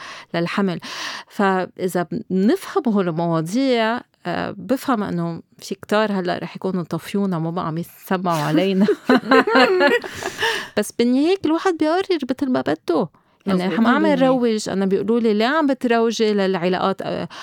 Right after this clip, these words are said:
Speaker 1: قبل الزواج أم للجنس الشرج؟" أنا ما بروج لشي. كل واحد بعيش حياته مثل ما بده، حسب اعتقاداته، حسب مفهومه.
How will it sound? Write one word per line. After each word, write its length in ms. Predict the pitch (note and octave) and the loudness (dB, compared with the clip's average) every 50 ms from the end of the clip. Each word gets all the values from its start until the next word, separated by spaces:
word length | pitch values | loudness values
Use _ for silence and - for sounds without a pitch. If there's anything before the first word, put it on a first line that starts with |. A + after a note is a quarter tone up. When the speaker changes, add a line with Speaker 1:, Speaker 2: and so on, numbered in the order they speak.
| - - - - - | -14 -16 -16 -10 -4
Speaker 1:
قبل 220 | - F#3+ - F#3+ F#3+ | -2 0 2 2 2
الزواج 640 | F3+ E3+ - F#3+ F3 E3+ F3+ F#3 F#3 F#3+ F#3+ F#3 - | 0 2 0 0 2 2 4 4 4 4 2 2 0
أم 220 | - F3+ F3 F3 | 0 0 0 0
للجنس 420 | F3 F3 D#3+ F#3 F3 F3+ - - | 0 -2 -2 -4 -4 -4 -6 -8
الشرج؟" 460 | F3+ - - - F#3+ F#3+ G3 F#3+ F3+ F#3 | -10 -8 -4 -2 0 2 2 0 0 0
أنا 220 | - B3 D#4+ F4 | 0 0 2 2
ما 140 | D4+ C4 C4 | 2 2 2
بروج 480 | B3 D4 D#4+ F#4 F#4 F4 C#4+ A#3+ - | 2 2 2 2 2 2 0 0 0
لشي. 360 | F#3+ F3+ - - - C#4+ D4 C#4 | -2 -2 -2 -4 -2 -2 -2 -2
كل 160 | - A3 G3+ | 0 0 0
واحد 320 | A3 C4 - - B3+ G#3+ | 0 0 0 -2 -2 -2
بعيش 360 | G3+ F#3+ F#3 G3 A#3+ C4 - | -2 -2 0 0 0 -2 -4
حياته 480 | - - F#3 F#3+ G#3 A#3+ C4+ - - A3 | -4 -2 0 0 2 0 0 0 0 0
مثل 240 | G3+ G#3 G#3 A#3 G#3+ | 0 0 0 0 0
ما 140 | G3 F#3+ F3+ | 0 0 0
بده، 460 | G3 B3 A#3+ - - G#3 G3 F#3 F3+ | 0 -2 -2 -2 0 0 0 0 0
حسب 400 | - - G#3 G#3 - A3+ F#3+ - | -2 -2 -2 -2 -2 -2 -2 -2
اعتقاداته، 920 | - D#3+ D#3+ - - - - E3+ D#3+ F3+ G#3 A#3+ B3+ - - G#3+ G3+ G3+ | -4 -4 -4 -4 -6 -4 -4 -2 -2 0 0 0 -2 -2 0 0 0 0
حسب 380 | G3 - F#3+ F3 - F3 E3 E3 | -2 -4 -6 -6 -4 -4 -4 -4
مفهومه. 680 | D#3+ D#3+ - - - A#3 B3+ C4+ B3+ A#3 A3 G#3 | -4 -6 -4 -2 0 2 4 4 4 4 4 2